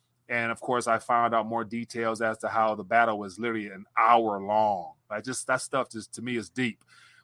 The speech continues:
But in the Quran, the, the, the Daji, the Dajjal, is the one that comes, and he's the ultimate enemy that I'm assuming the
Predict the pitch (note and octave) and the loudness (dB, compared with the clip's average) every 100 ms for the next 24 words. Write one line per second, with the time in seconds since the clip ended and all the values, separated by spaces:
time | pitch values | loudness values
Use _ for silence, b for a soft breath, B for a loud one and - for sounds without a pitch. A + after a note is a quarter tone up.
0 | _ C3 A#2 - _ _ - C#3+ B2+ A#2+ | _ 6 6 2 _ _ -2 0 0 -2
1 | B2 A2+ C#3+ F3 B2+ G#2 G#2+ _ _ _ | -2 4 8 8 8 4 -4 _ _ _
2 | _ _ _ _ _ _ _ _ _ A2 | _ _ _ _ _ _ _ _ _ 0
3 | A2+ A2 _ A2 F#2+ A2+ F#2+ C3 D#3 F3+ | 0 -2 _ -6 -2 -6 2 8 8 8
4 | A#2+ A2+ G2 A2 - G2+ G2+ A2+ G#2+ B2 | 4 -8 -10 -14 -16 -6 0 0 0 2
5 | D#3+ C3 G#2 A2 _ _ _ _ B2+ D#3+ | 2 2 0 -6 _ _ _ _ 0 2
6 | E3+ C#3 B2+ A2+ B2 A#2+ A2 A2 G#2+ A2+ | 2 2 -2 0 2 0 -2 -10 -6 -6
7 | - - D3 C3 A2 G#2 A2 - G#2+ A2+ | -4 -2 2 2 2 -4 -10 -12 -8 -4
8 | D#3 C#3 C#3 C3 C3 A2+ A#2 - C#3+ A#2+ | -2 0 2 4 2 -2 -10 -4 -4 -2
9 | G#2+ G2+ A2+ G#2+ - - b b b b | -6 -4 0 0 -2 -12 b b b b
10 | b _ A2+ A2+ A2 - D3+ C3+ B2 A2 | b _ -2 0 -2 0 0 0 -2 0
11 | G#2 | 0